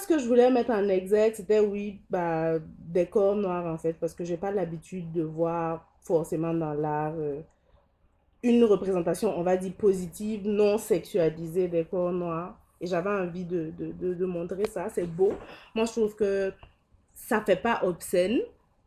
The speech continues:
Ça reste beau. Et, euh, dans le contenu,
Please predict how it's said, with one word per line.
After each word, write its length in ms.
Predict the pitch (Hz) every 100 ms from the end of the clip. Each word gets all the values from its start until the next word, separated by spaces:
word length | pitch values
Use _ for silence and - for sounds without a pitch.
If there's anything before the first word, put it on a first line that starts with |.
| -
Ça 260 | - 208
reste 300 | 185 233 269
beau. 380 | 175 165 165 233 - _ - - _
Et, 400 | 247 254 285 359 - - - - - _ - - 202
euh, 640 | 220 214 208 208 208 208
dans 220 | 208 226
le 140 | 240
contenu, 680 | 240 277 269 294 277 277 320